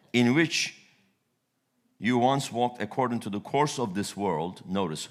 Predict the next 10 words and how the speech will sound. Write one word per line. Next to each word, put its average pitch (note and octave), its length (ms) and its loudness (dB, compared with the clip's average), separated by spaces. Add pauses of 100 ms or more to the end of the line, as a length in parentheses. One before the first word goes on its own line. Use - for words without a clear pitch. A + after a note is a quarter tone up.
the F#2+ 120 -6
course C3 480 -2
of G#2 180 0
this F#2+ 220 -8
world. C#2+ 340 -10 (680)
The F#3 120 -8
course A#3 360 0
of G2 160 -4
this G2 200 -6
world. B1 340 -12